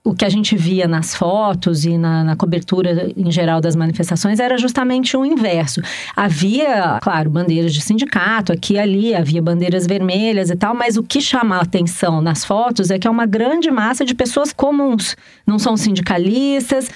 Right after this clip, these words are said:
não são petistas acelerados, tinha lá a placa de Lula livre,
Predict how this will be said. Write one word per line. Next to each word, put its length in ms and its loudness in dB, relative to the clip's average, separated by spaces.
não 180 2
são 720 0
petistas 720 0
acelerados, 880 0
tinha 300 0
lá 300 0
a 80 0
placa 400 0
de 160 0
Lula 280 0
livre, 600 0